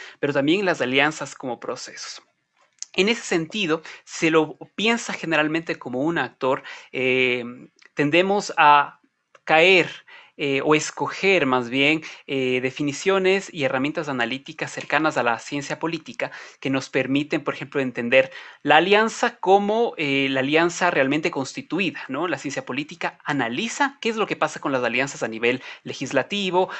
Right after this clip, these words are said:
a nivel, eh, electoral, por ejemplo, a nivel gubernativo, pero ya como algo dado, algo existente, o incluso pensando, y es un, un parte del análisis clásico, pensar las alianzas desde lo que corresponde un cálculo electoral. Las alianzas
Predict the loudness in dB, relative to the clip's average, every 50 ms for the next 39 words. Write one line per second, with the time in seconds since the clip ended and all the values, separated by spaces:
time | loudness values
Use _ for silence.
0 | -8 -6 -4 -4 -2 -2 0 2 4 4 4 2 2 0 -4 -6 -6 -8 -6 -6
1 | -4 -4 -4 -4 -4 -6 -6 -2 0 2 4 4 4 2 0 -6 -6 -6 -8 -6
2 | -4 -6 -6 -4 -6 -6 -4 -4 -2 -2 -2 -2 -2 -8 -10 _ -10 -8 -4 -4
3 | -6 -4 -4 -4 -4 0 2 0 0 0 -2 0 4 4 4 4 4 4 2 2
4 | 2 -4 _ _ 0 4 4 4 4 4 4 2 2 2 2 0 -2 -4 -4 -8
5 | -12 -12 -12 -8 -6 -6 -6 -6 -10 -12 -14 -12 -12 -14 -12 -12 -12 0 2 2
6 | 2 2 -2 -4 -6 -4 -2 -4 -2 0 0 0 0 0 0 0 0 0 0 -2
7 | -4 -4 -4 -6 -10 -10 -6 -4 -4 -4 -4 -4 0 2 2 2 2 0 -4 -4
8 | -2 -2 -2 -2 -2 -4 -4 -6 -10 -12 -14 -12 -4 0 2 2 2 2 -4 -10
9 | -8 -6 -10 -8 -8 -12 -18 -16 -4 0 0 2 2 2 2 4 4 4 4 4
10 | 4 2 4 4 4 4 4 2 -2 -6 -6 -6 0 2 2 2 2 0 2 4
11 | 4 6 6 4 2 0 -2 -2 -2 -4 -6 -6 -6 -4 -4 -4 -4 -4 -6 -10
12 | -2 2 2 2 2 2 2 2 2 2 0 -4 -14 _ -2 -2 -2 -2 -2 2
13 | 2 2 2 2 0 2 2 0 0 -2 -8 -8 -8 -8 -10 -10 -6 -4 0 2
14 | 4 4 4 4 2 -4 -6 -6